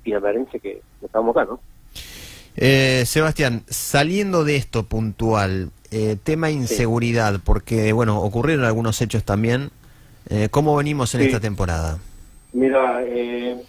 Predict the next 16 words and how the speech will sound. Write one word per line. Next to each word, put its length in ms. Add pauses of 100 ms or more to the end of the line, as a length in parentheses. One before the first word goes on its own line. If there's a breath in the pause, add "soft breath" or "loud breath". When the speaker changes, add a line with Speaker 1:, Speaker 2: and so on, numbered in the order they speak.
Speaker 1:
en 120
principio, 680
eh, 240 (380)
hubo 200
un 100
robo 300
agravado, 680
eh, 560
por 160
automotor 640 (360)
el 800
día 720 (260)
sábado 340
por 140
la 100
noche, 360